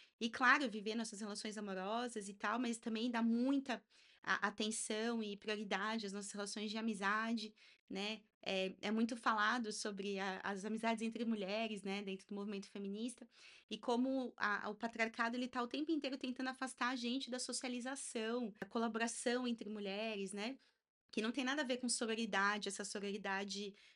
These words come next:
meio abstrata, sem classe, como se a gente tivesse que ser aliada da Damares Alves, entendeu? É, não tem nada a ver com isso, tem a ver com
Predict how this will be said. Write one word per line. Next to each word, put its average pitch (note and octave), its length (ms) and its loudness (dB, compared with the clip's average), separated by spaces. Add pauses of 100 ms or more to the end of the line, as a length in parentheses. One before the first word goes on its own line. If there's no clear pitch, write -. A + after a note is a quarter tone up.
(120)
meio G#3 140 2
abstrata, G#3 640 2
sem G3+ 240 -4
classe, G3+ 380 -4
como A3 180 -6
se A3+ 100 -6
a - 60 -2
gente A3+ 180 -2
tivesse A3 300 -4
que - 80 -10
ser - 160 -6
aliada G#3 520 0
da G#3+ 100 -4
Damares G#3 380 -2
Alves, F3+ 460 0
entendeu? F3+ 460 -4 (480)
É, F#3 400 2
não G3 120 -2
tem A3 140 -2
nada A#3+ 160 2
a C#4+ 40 -2
ver C#4+ 80 0
com C#4 120 -6
isso, A#3+ 300 0
tem G#3 180 -4
a A3 40 0
ver A3+ 240 0
com C4 400 -2